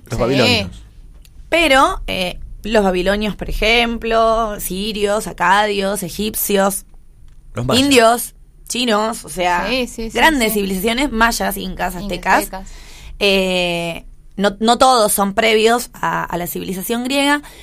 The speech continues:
Speaker 3: pero sí.
Speaker 2: Pero cuando hablamos de Occidente, medio que sí, ¿o no?
Speaker 3: Medio que sí, pero también
Speaker 1: Pero si,
Speaker 3: porque
Speaker 1: si tenés que
Speaker 2: Porque
Speaker 1: elegir,
Speaker 2: si
Speaker 1: ¿qué, qué
Speaker 2: pensamos
Speaker 1: querés ser?
Speaker 2: Occidente en ese sentido de, de colonización y de,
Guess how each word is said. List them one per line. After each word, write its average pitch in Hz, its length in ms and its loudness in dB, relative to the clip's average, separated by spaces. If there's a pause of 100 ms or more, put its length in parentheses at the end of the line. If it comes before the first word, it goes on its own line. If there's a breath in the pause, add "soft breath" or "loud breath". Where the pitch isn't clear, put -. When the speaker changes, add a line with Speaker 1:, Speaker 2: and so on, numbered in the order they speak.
(160 loud breath)
Speaker 3:
pero 233 240 0
sí. 339 260 4
Speaker 2:
Pero 359 200 4
cuando 359 220 2
hablamos 415 320 0
de 240 120 0
Occidente, 220 1040 -6 (580)
medio 254 300 -4
que 165 140 -12
sí, 170 340 -10
¿o 156 100 -16
no? 151 160 -16 (220 loud breath)
Speaker 3:
Medio 359 280 0
que 247 120 -2
sí, 320 260 2
pero 240 160 -2
también 233 280 2
Speaker 1:
Pero - 120 4
si, 156 100 2
Speaker 3:
porque 247 160 2
Speaker 1:
si 156 100 2
tenés 175 200 2
que 185 100 0
Speaker 2:
Porque 156 100 6 (100)
Speaker 1:
elegir, 139 160 4
Speaker 2:
si - 80 -2
Speaker 1:
¿qué, - 60 -2
qué 147 80 4
Speaker 2:
pensamos 151 260 2
Speaker 1:
querés 147 220 4
ser? 113 240 2
Speaker 2:
Occidente 240 580 -4
en 190 140 -12
ese 214 240 -10
sentido 196 420 -6
de, 170 220 -8
de 175 180 -12
colonización 190 1300 -6
y 175 120 -10
de, 170 220 -12